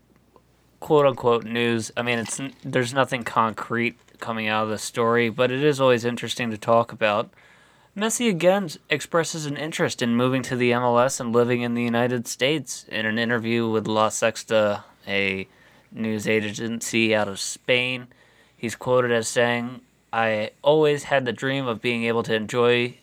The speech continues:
and have the experience of living in the United States, experience what the league there is like." It would be interesting to see Messi in the M L S. It would be a huge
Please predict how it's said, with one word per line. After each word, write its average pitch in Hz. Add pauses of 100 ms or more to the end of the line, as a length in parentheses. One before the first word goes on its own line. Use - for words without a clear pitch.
(120)
and 101
have 110
the 107
experience 117
of 101
living 104
in 101
the 101
United 101
States, 107 (420)
experience 110
what 113
the 98
league 107
there 107
is 98
like." 107 (680)
It 120
would 113
be 117
interesting 143
to 127
see 139
Messi 139
in 135
the 131
M 127
L 131
S. 127
It 120
would 107
be 104
a 101
huge 110